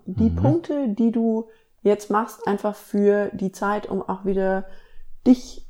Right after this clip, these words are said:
Speaker 1: liebe Hörer, besser durch diese, ja, doch an-,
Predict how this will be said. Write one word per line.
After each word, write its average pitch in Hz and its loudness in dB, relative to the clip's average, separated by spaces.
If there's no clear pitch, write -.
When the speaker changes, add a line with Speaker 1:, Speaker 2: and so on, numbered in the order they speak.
Speaker 1:
liebe 220 6
Hörer, 202 0
besser 202 -2
durch 190 -2
diese, 185 0
ja, 202 4
doch 208 -2
an-, 233 -6